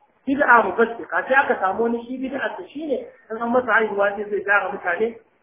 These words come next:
a raba gora haihuwa. Kaga bid'a ta ba ta kafirci ba ce. Wannan za a iya bin sallah aikin kawai da yake yi kenan.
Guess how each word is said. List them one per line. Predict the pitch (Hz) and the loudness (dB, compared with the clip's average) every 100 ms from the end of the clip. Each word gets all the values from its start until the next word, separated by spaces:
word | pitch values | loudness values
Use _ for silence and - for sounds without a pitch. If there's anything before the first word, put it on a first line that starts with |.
| _ | _
a | - - - - - | -20 -14 -12 -12 -2
raba | 220 190 170 | 0 2 2
gora | 240 262 240 190 | 12 12 12 8
haihuwa. | 175 160 170 170 | 2 0 0 2
Kaga | 269 277 | 2 4
bid'a | 277 - 226 | 0 -2 -4
ta | - | -4
ba | 170 | -8
ta | 180 | -6
kafirci | 196 190 208 - - | -6 -4 -6 -18 -16
ba | 151 | -18
ce. | _ _ _ _ - | _ _ _ _ -8
Wannan | 330 277 | 0 2
za | 247 | 6
a | 226 | 4
iya | 208 | 2
bin | 196 190 - | -4 -4 -6
sallah | 208 208 196 | -6 -4 -2
aikin | 294 - 220 | -4 -4 -4
kawai | 285 254 | 2 2
da | 202 | 2
yake | 208 - | -6 -6
yi | 190 - | -14 -16
kenan. | _ 294 | _ -20